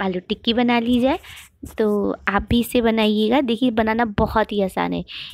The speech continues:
एक प्लेट लिया मैंने, इसे बाज़ार का लुक देने के लिए मैंने प्लास्टिक का ही प्लेट लिया और मैंने कुछ आलू उबाल रखे थे तो उसकी टिक्की बना ली है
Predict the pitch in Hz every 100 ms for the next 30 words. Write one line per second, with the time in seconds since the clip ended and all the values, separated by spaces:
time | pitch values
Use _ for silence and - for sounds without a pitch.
0 | - 226 226 - 220 214 220 233 247 269
1 | 226 220 220 214 - 208 220 226 208 -
2 | - _ 254 202 208 190 190 226 226 226
3 | 240 226 220 240 240 226 220 233 208 190
4 | - 226 - 269 262 226 196 - 208 247
5 | 240 226 233 - - - - 226 233 240
6 | 254 240 - - 208 220 233 240 247 -
7 | 285 277 330 226 - 240 233 214 - 254
8 | 254 254 247 247 233 214